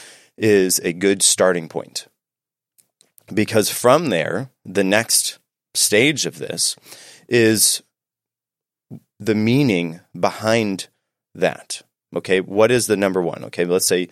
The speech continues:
I said husband. Okay, number one is husband. Why? What specifically about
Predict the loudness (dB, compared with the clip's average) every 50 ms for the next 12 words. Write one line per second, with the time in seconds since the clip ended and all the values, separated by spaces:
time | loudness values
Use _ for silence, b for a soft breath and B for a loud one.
0 | B B B B B B B B -4 -2 -2 -2 0 -2 -4 -4 -4 -8 -8 -8
1 | -4 0 0 0 2 2 2 2 2 4 4 2 2 0 -2 -4 -4 -6 -6 -14
2 | -18 _ _ _ _ _ _ _ -6 -2 -2 -2 -2 -4 -14 -18 -20 _ _ _
3 | _ _ _ _ _ _ _ _ _ _ _ _ _ _ _ _ _ _ _ _
4 | _ _ _ _ _ _ _ _ _ _ _ _ _ -2 2 2 2 2 2 -2
5 | 0 0 2 4 4 2 2 0 0 0 2 2 2 2 2 2 4 4 2 2
6 | -2